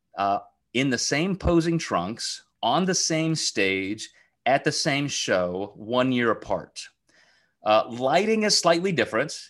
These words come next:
You know, I will grant you that on the right, there's a little bit more direct overhead lighting. I think you can see that. But to your discerning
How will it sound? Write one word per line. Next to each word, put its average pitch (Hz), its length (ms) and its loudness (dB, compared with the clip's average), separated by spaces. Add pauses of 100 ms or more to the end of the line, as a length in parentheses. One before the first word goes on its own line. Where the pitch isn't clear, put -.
You 113 120 -2
know, 110 180 2
I 110 160 -2
will 110 240 -2
grant 127 380 -2
you 131 160 -4
that 110 100 -4
on 101 140 0
the 98 100 -6
right, 117 400 0
there's 98 160 -4
a 98 60 -8
little 98 140 -4
bit 92 140 -12
more 104 140 -4
direct 104 300 -4
overhead 101 240 -6
lighting. 127 340 0
I 92 60 -2
think 98 180 -10
you - 60 -20
can 95 100 -10
see 139 200 -2
that. 135 340 2 (720)
But 143 280 2
to 226 220 0
your 196 280 4
discerning 185 680 0